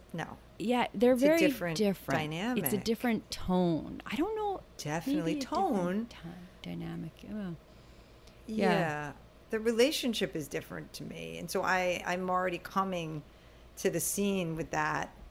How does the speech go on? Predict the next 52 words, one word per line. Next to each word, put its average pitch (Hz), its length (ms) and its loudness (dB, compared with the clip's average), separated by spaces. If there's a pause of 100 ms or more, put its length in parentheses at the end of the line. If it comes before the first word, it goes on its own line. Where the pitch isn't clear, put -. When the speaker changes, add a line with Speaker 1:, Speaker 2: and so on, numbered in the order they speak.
(180)
Speaker 1:
But 175 160 0
the 180 160 0
Speaker 2:
Well, 302 280 10
Speaker 1:
tone, 247 80 6
Speaker 2:
uh, - 40 8
Speaker 1:
I - 40 10
think 240 120 2
Speaker 2:
but 294 120 12
who? 330 260 12
Speaker 1:
tone 247 120 8
is 185 160 2
a 175 60 0
really 165 220 2
Speaker 2:
'Cause 285 120 12
Speaker 1:
good 294 100 8
Speaker 2:
it's, - 200 4 (100)
we've 254 240 6
seen 240 480 4 (100)
Lucy 240 380 4
and 277 80 8
Speaker 1:
Oh, 277 40 8
yeah, - 60 8
you're 180 60 6
Speaker 2:
Steven, 247 360 6
Speaker 1:
right. 240 80 4
Speaker 2:
we've 208 140 2
seen 202 180 4
Speaker 1:
Oh. 156 60 0
Speaker 2:
Steven 233 260 4
and 240 80 4
Diana, 196 500 4
and - 80 -2
we've 175 160 0
seen 175 460 2
Speaker 1:
Oh. 165 100 0
Speaker 2:
Wrigley 196 400 4
and 170 160 0
Pippa, 147 500 0 (120)
and 175 300 2
we've 170 160 0
seen 165 300 -2
Bree 165 400 0 (120)
and 160 320 0 (600)
Tim. - 180 -4 (520)
Speaker 1:
Okay, 180 160 -2
well, 170 180 -4
Wrigley 240 460 2
and 202 120 -2
Pippa - 520 -6
don't, - 220 -10 (180)
I 147 60 -8
mean, 127 320 -4